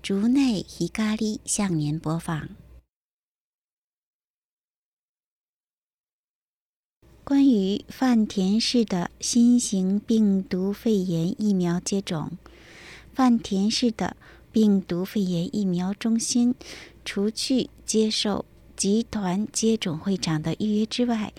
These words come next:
还给您介绍能够尽快进行接种的医疗机构。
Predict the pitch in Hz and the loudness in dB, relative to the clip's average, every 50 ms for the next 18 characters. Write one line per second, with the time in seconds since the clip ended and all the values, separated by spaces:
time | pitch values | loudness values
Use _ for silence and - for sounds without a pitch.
0 | - - - - - - - - - 170 175 - 190 175 175 170 180 185 - 202 | -18 -18 -18 -18 -18 -18 -12 -8 -6 -6 -4 -2 -2 0 0 0 0 0 0 0
1 | 196 - - 208 196 175 - - 165 160 165 170 180 175 170 - - 208 202 196 | 0 0 -2 -2 -2 -4 -4 -4 -2 -2 -2 -2 -2 -4 -4 -2 0 0 0 0
2 | 214 - - 247 247 233 - - 233 220 202 - - 202 202 - 208 202 202 - | 0 -2 -2 0 0 0 0 0 0 0 0 0 -2 -2 -2 -2 -2 -2 -2 -2
3 | 175 147 147 156 156 165 170 165 - - 202 214 202 190 160 147 139 143 - - | -4 -4 -2 -2 -4 -4 -4 -4 -4 -4 -4 -4 -2 -2 -2 -4 -6 -6 -6 -6
4 | 170 170 - - - 175 160 135 - | -6 -6 -6 -4 -4 -4 -4 -4 -6